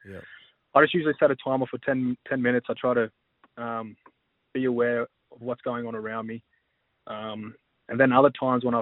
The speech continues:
Speaker 2: feel, when I, like, um, there's a lot going on in my head, I try to, it's a lot easier said than done, but I s-, I'd set another timer for ten minutes, and, um, I just try to sit there and not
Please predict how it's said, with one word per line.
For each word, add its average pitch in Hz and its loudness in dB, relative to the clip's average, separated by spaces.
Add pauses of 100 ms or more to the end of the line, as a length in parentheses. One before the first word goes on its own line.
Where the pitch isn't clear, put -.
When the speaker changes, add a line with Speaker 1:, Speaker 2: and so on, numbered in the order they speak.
Speaker 2:
feel, 117 -2 (460)
when 120 -6
I, 110 -4
like, 107 -8
um, 107 -6
there's 117 -2
a 110 2
lot 117 2
going 113 -2
on 113 -6
in 107 -10
my 107 -12
head, 113 -4 (280)
I 117 -8
try 120 2
to, 110 -2 (1500)
it's 123 -12
a 127 0
lot 127 6
easier 117 0 (280)
said 123 2
than 110 -4
done, 117 4
but 113 -2
I 113 0
s-, 107 -4 (140)
I'd 110 -12
set 127 -4
another 117 -2 (160)
timer 117 -8
for 113 -10
ten 117 -10
minutes, 117 -4
and, 107 -8
um, 107 -8 (880)
I 120 2
just 120 -2
try 120 4
to 117 0 (180)
sit 123 -2
there 113 0
and 104 -8 (1300)
not 127 4